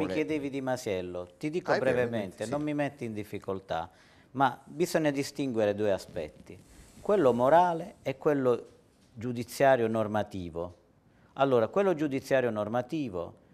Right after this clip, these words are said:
Speaker 2: c'è, eh, ci sono i processi della giustizia ordinaria che sono andati come sono andati,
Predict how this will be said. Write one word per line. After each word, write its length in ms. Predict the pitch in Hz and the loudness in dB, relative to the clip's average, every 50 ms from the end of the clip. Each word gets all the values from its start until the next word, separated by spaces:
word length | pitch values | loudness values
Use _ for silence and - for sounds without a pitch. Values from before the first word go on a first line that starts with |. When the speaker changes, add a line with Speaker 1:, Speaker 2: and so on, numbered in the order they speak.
| - - _ | -20 -20 _
Speaker 2:
c'è, 360 | - - 147 123 98 - - - - _ _ | -2 2 2 2 2 0 -2 -8 -18 _ _
eh, 580 | - 101 98 92 87 87 87 85 90 87 85 92 - | -16 -14 -14 -12 -12 -12 -12 -12 -12 -14 -14 -12 -8
ci 120 | - 131 | -8 -6
sono 160 | 117 127 110 | -4 -4 -4
i 60 | 104 | -4
processi 720 | - 123 135 131 - 160 147 135 131 - - 123 113 104 - | -2 0 0 0 2 2 2 2 0 -4 -8 -8 -8 -8 -4
della 200 | 92 101 98 95 | -2 0 0 0
giustizia 420 | 92 95 92 - 104 - - 107 110 | -2 -4 -8 -10 -12 -10 -6 -6 -6
ordinaria 420 | 110 135 151 135 117 101 95 92 | -4 -4 -2 0 0 0 0 -2
che 120 | - - | -6 -10
sono 200 | 104 113 110 104 | -10 -8 -8 -6
andati 420 | 101 101 98 98 95 95 - - - - - - - - | -6 -4 -2 -2 -2 -2 -4 -12 -18 -18 -20 -20 -18 -10
come 200 | - 104 98 98 | -8 -6 -4 -4
sono 220 | - - 110 113 | -4 -4 -2 -2
andati, 560 | 131 139 127 104 92 85 90 - - - 101 | -2 0 0 2 0 0 0 -4 -10 -14 -16